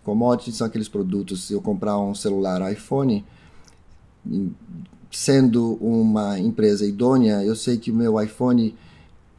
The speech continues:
não importa qual seja essa empresa, ele vai ser o mesmo. Entretanto, uma obra de arte é um pouco diferente. A gente, é uma obra, uma peça única. Então,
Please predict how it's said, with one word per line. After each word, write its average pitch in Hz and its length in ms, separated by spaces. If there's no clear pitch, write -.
não 127 100
importa 139 380
qual 139 240
seja 135 400
essa 107 160
empresa, 135 500
ele 127 120
vai 120 120
ser 117 200
o 120 60
mesmo. 76 380
Entretanto, 139 360
uma 139 120
obra 131 220
de 117 120
arte 120 300
é 127 40
um 127 40
pouco 120 220
diferente. 110 420
A 95 40
gente, 107 380
é 113 80
uma 113 140
obra, 117 420
uma 113 160
peça 117 300
única. 104 480
Então, 123 600